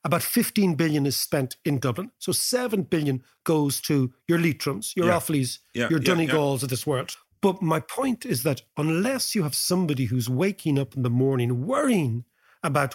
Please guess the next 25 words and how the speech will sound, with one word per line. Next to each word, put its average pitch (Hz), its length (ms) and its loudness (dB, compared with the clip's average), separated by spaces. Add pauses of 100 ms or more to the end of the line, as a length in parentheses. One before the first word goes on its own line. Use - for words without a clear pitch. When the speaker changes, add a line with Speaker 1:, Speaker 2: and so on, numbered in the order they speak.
Speaker 1:
what 269 100 4
are 269 40 2
we 240 100 2
gonna 220 160 4
do 185 260 2
with 170 120 0
these 156 180 0
office 165 360 -2
spaces 151 580 -2 (280)
that 202 80 0
we 175 100 4
now 160 100 2
have 147 120 -2
to 160 120 -2
reconvert 151 720 -2 (100)
into 147 340 -2
residential, 123 600 -2 (400)
what 254 160 4
are 247 40 2
we 214 100 4
gonna 170 220 2
do 165 340 0
about 135 240 -2
Dublin 135 320 2
Port? 123 360 -2